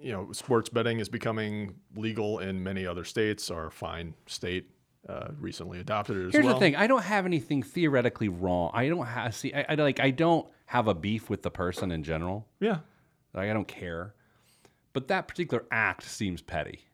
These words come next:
Speaker 2: Like, I'm not, I don't feel like a rival. I'm like, "Oh, I don't like that person." I don't care about that. <laughs> I just think that particular move is petty.
Speaker 1: It's, I,
Speaker 2: It's
Speaker 1: with
Speaker 2: in the contract, though, probably.
Speaker 1: Probably, but still.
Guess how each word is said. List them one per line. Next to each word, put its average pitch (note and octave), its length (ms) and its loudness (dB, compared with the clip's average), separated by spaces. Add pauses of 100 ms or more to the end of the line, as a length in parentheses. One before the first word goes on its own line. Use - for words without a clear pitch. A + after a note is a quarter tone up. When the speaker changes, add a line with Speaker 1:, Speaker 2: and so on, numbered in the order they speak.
(720)
Speaker 2:
Like, C3+ 140 4
I'm D#3 140 6
not, C3+ 140 4
I C3+ 80 4
don't B2+ 240 2
feel C#3 120 4
like A2 140 6
a F#2 60 4
rival. E2 500 2
I'm D#2 120 -2 (100)
like, D#2 180 -4
"Oh, F2 380 6
I E2+ 100 -4
don't F#2 200 -2
like F2 240 -4
that G#2+ 180 -4
person." F2+ 240 -4
I - 20 4
don't E3 180 2
care B2 280 4
about D#3+ 300 4
that. E3+ 340 4 (400)
<laughs> - 420 -12
I B2+ 120 6
just B2+ 340 6
think G2+ 300 2
that G2 260 4
particular E2+ 480 -2
move D2 360 -6
is C#2 140 -8
petty. C2+ 360 -8 (420)
Speaker 1:
It's, - 540 -6 (1040)
I, D3+ 60 -4 (680)
Speaker 2:
It's D#3 140 6
Speaker 1:
with D#3+ 80 2
Speaker 2:
in G#3 100 10
the F#3+ 60 6
contract, F3 760 0
though, D2+ 140 -8
probably. - 560 -10 (160)
Speaker 1:
Probably, D3 600 -2
but C3+ 300 0 (200)
still. D#4 640 0